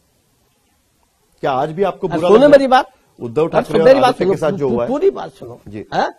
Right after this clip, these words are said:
Speaker 1: जी।
Speaker 2: आ ही नहीं रहा है, ये क्या उचित है, क्या सम्मान है क्या ये? ये ऐसे कोई आ ही नहीं रहा, कल को कहते कि नहीं मैं तो तैयार नहीं हूं, then बड़े लोगों ने समझाया, ये समझ में आ गया। प्रफुल्ल पटेल से मैंने कहा, "भी ये उचित है क्या, आप तो इतने सीनियर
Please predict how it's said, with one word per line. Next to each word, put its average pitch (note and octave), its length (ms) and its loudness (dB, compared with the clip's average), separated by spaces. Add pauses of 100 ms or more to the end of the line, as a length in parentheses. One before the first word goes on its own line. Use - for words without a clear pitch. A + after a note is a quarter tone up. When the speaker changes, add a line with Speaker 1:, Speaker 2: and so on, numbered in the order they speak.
Speaker 1:
जी। G2+ 160 -16 (300)
Speaker 2:
आ D#3 120 -4
ही C4 140 -2
नहीं E4 140 -2
रहा C4 200 -4
है, A3 300 -14 (600)
ये D#3 60 -14
क्या A#3 140 -8
उचित G#3+ 360 -8
है, D#4 120 -2
क्या B3 200 -6
सम्मान G3 440 -4
है D#4 60 -6
क्या C#4+ 140 -4
ये? A#3 320 -4 (800)
ये E3 60 -10
ऐसे E3+ 240 -6 (400)
कोई G#3+ 160 -2
आ G3 120 0
ही G#3 80 0
नहीं A#3 140 0
रहा, A#3 120 -2
कल A3 200 -4
को A#3+ 100 -4
कहते G#3+ 300 -6
कि A3 100 -6
नहीं A3 100 -2
मैं G#3 180 -6
तो G#3+ 80 -6
तैयार A3 280 -4
नहीं A#3 160 -6
हूं, A3+ 80 -2
then B3+ 300 -2 (2000)
बड़े E3 260 0
लोगों F#3+ 260 0
ने F#3 160 -4
समझाया, D3+ 520 -8 (580)
ये A2+ 100 -16
समझ E3 300 -6
में A#3 120 -2
आ B3+ 100 0
गया। A3+ 180 -4
प्रफुल्ल F#3 440 -10
पटेल F#3 220 -12
से F#3+ 160 -6
मैंने G3 220 -8
कहा, G3+ 120 -10
"भी G#3 100 -12
ये G#3+ 100 -6
उचित F#3+ 300 -10
है A#3 60 -4
क्या, G#3+ 140 -10
आप F3 120 -12
तो F#3 60 -14
इतने E3+ 140 -12
सीनियर F3 300 -8